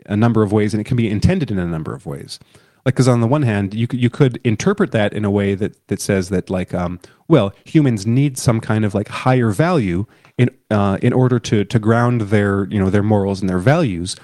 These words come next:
Otherwise, there's, there's nothing, like, preventing having, like, anti-values, basically, like wishing destru-, destruction and exploitation and things like that. Like, there, there is a,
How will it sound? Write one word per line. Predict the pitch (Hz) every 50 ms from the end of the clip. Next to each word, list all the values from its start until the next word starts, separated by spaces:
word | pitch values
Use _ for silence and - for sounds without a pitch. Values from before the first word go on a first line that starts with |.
| - - - _
Otherwise, | - 127 117 120 113 104 101 101 98 98 92 92 101 - - _ _ _ _ _
there's, | - 113 107 101 98 87 - - - -
there's | - 110 101 90
nothing, | 131 127 - - 117 107
like, | 104 98 - -
preventing | - - 131 117 139 180 202 - - 110 104 104 101 - _ _
having, | - 135 127 120 107 117 107 107 101 104 - -
like, | 101 92 - - - -
anti-values, | 151 170 180 151 147 101 98 90 95 78 80 80 82 85 -
basically, | - 87 85 73 - - 95 82
like | 80 80 92 - _
wishing | - 113 120 165 - - 135 113
destru-, | 98 - - - - - 110 - 107
destruction | - 107 - - 113 95 - - - 92
and | 95 92 90
exploitation | 87 - - - 92 - - 87 85 - - 82
and | 82 -
things | - 104 87 82
like | - 65 -
that. | - 73 69 - - - - _ _ _ _
Like, | - 110 95 -
there, | 120 113 110 104
there | 104 117 110
is | - 147 135
a, | 123 110 107 98